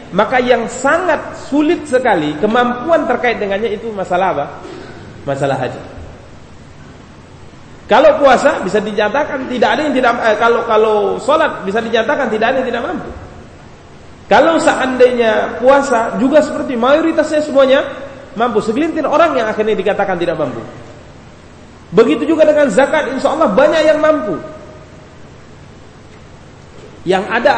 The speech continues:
adalah nggak sadar kalau dia mampu. Nah, ini yang ada. Mampu dia sebenarnya, tapi dia tidak sadar kalau dia mampu. Ini, ikhwani kaum muslimin, muliakan oleh Allah Tabaraka wa Taala.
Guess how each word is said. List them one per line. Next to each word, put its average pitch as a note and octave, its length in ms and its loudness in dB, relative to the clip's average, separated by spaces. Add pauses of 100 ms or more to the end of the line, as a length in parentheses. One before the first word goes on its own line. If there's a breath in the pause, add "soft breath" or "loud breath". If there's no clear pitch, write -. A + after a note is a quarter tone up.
adalah F3+ 300 2 (360)
nggak G3+ 240 0
sadar A#3+ 320 2
kalau A3+ 160 2
dia G#3 160 2
mampu. F#3 320 -2 (400)
Nah, C3+ 80 -4
ini E3+ 160 -4
yang B2 160 -8
ada. - 100 -12 (2000)
Mampu D#4 460 0
dia C4 240 2
sebenarnya, F3 320 -2
tapi D#4+ 240 0
dia F4 80 0
tidak C#4+ 320 -2
sadar D#4 320 -2
kalau C4 160 2
dia C4 160 2
mampu. B3+ 320 -4 (3000)
Ini, E3 100 -6
ikhwani A3 220 0
kaum F#3 160 -2
muslimin, F3+ 320 -2
muliakan D#3 420 -2
oleh C#3+ 140 -2
Allah E3 240 0
Tabaraka B2+ 340 -4
wa A2+ 40 -10
Taala. A2+ 240 -6